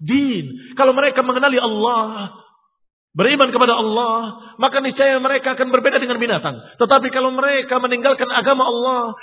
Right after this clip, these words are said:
dan mereka mengerjakan sesuai dengan hawa nafsunya dan nalurinya, sama dengan binatang. Berjalan tanpa aturan, tanpa naluri, eh, tanpa bimbingan Al-Quran, mereka hanya dengan nalurinya, dengan hawa nafsunya saja. Kalau manusia dengan hawa nafsunya, dengan nalurinya saja,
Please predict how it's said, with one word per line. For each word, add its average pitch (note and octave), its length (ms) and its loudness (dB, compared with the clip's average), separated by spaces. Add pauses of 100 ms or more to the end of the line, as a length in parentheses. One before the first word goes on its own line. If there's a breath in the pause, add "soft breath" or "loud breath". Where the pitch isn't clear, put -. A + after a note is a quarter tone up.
dan A#3 160 2
mereka B3+ 320 -2
mengerjakan A#3+ 640 -2
sesuai B3 240 0
dengan A3+ 240 -4
hawa D4 160 6
nafsunya B3 480 -2
dan G#3 160 0
nalurinya, B3+ 640 0 (240 loud breath)
sama D4+ 160 4
dengan D4 240 0
binatang. A3+ 400 -2 (540)
Berjalan C4 560 4
tanpa A#3+ 400 0
aturan, C4 320 2 (320)
tanpa G#3 240 0
naluri, B3 480 0
eh, - 400 -6
tanpa A#3 560 0
bimbingan A3+ 320 0
Al-Quran, A3+ 400 -2
mereka A3+ 240 0
hanya A3+ 160 -2
dengan G3+ 160 -4
nalurinya, G3+ 480 -2 (320)
dengan G#3+ 240 -2
hawa F#3 160 0
nafsunya E3+ 320 -6
saja. D#3 320 -6 (960)
Kalau G#3 240 -4
manusia G3 400 -4
dengan F3 240 -6
hawa E3+ 160 -6
nafsunya, F3 400 -8 (160)
dengan D#3 240 -4
nalurinya D3 320 -6
saja, G#3 240 -6